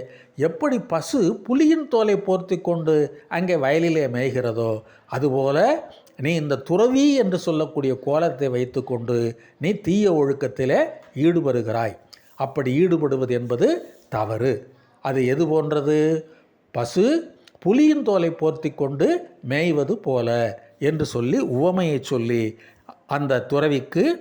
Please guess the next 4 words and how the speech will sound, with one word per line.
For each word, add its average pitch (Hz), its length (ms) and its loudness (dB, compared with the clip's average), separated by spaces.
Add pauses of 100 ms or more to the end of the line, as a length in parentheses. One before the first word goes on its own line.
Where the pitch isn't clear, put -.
(260)
அறிவுரையாக 135 760 0 (100)
இங்கே 131 300 -2
வள்ளுவர் 120 440 0 (280)
வலியுறுத்துகிறார். 127 840 -2